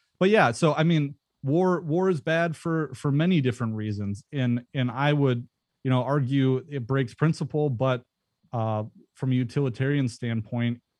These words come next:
the result of World War Two was a lot worse than the Holocaust, you know, for the people of Europe. Um, of course, you, you add,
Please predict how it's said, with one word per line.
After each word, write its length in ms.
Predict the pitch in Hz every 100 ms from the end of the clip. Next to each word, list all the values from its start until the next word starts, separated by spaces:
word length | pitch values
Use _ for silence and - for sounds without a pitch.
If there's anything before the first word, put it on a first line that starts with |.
| _ _ -
the 300 | 127 127 123
result 720 | 127 151 131 110 160 185 127
of 100 | 127
World 220 | 117 120
War 180 | 113 113
Two 260 | 107 - 117
was 200 | 110 117
a 20 |
lot 300 | 113 117 107
worse 440 | 110 123 120 110
than 160 | - 110
the 80 | 101
Holocaust, 800 | 107 107 104 101 85 - - _ _ _ _ _ _ _
you 60 | 120
know, 280 | 110 101 104 _ _ _ _ _ _ _
for 220 | - 160
the 80 | 160
people 360 | - 165 151 143
of 100 | 120
Europe. 420 | 127 120 117 - _ _ _ _ _ _ -
Um, 300 | 117 113 113
of 120 | 131
course, 280 | - 160 -
you, 300 | 139 127 123
you 200 | 135 127
add, 420 | 131 131 135 131